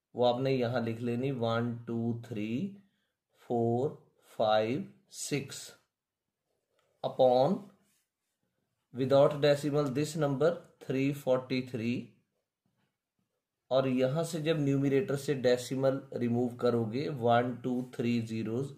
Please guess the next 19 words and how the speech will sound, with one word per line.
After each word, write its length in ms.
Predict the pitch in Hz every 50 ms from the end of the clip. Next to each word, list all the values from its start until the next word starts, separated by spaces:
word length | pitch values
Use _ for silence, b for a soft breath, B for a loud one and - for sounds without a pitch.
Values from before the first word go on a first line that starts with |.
| - 123
यहां 360 | 107 107 107 104 104 107 101
आएंगी, 360 | 98 95 92 90 90 92 92 - _ _ _ _ _ _ _ _ _ _ _ _ _ _ _ _ _ _ _ _ _ _ _ _ _ _ _ _ _ _ _ _ _ _ _ _ _ _ _ _ _ _ _ -
और 120 | 120 127 127
इस 120 | 123 - - - _ -
पूरे 220 | 127 131 131 131
नंबर 340 | 131 127 123 117 113 120 117 117
का 120 | 123 123 123 -
क्या 160 | 127 120 117
आएगा? 320 | 117 117 117 110 123 151 196 - - - _ _ _ _ _ _ -
क्यूब 340 | - 127 127 123 107 95 98
रूट। 300 | 95 98 95 92 - - - _ _ _ _ _ _ _ _ _ _ _ _ _ _ _ _ _ _ _ _ _ _ _ _ _ _ _ _ _ _ _ _ _ -
Now, 240 | 139 139 127 107 87 - - - _ _ _ _ _ _ _ _ _ -
three 280 | - 156 175 185 202
zeros 580 | 190 160 185 180 170 175 180 180 180 180 - - - _ _
here 380 | - 139 139 139 139 151 175 - -
and 260 | - 139 135 123 120
three 240 | - 139 139 143 143
zeros 440 | 131 127 135 131 131 131 131 123 117
here 320 | 123 123 120 123 127 -